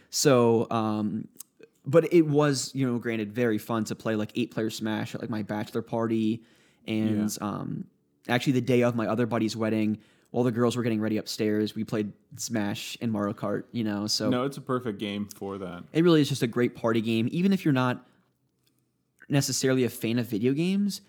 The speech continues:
Speaker 1: it's relatively easy to pick up and play, you
Speaker 2: Mm-hmm.
Speaker 1: know, and for that reason alone, I think it just makes it just such an outstanding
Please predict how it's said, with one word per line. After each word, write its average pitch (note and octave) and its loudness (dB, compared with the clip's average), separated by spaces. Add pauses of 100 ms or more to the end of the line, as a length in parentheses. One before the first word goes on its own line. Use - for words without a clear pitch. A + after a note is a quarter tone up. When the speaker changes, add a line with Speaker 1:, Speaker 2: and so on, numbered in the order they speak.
(240)
Speaker 1:
it's - -6
relatively C#3+ 4
easy A#2 -2
to G#2 -2
pick - -8
up A2+ -6
and G2+ -6
play, - -8 (320)
you A#2+ 0
Speaker 2:
Mm-hmm. G#2+ 0
Speaker 1:
know, G#2+ -6 (380)
and G#2+ -2 (180)
for - -4
that A#2 0 (200)
reason A#2+ 0
alone, G#2+ -2
I A2 -6
think G#2+ -8
it G#2+ -8
just - -10
makes G#2+ -8
it - -12 (140)
just - -8 (180)
such - -6
an G#2 -4
outstanding G#2+ -6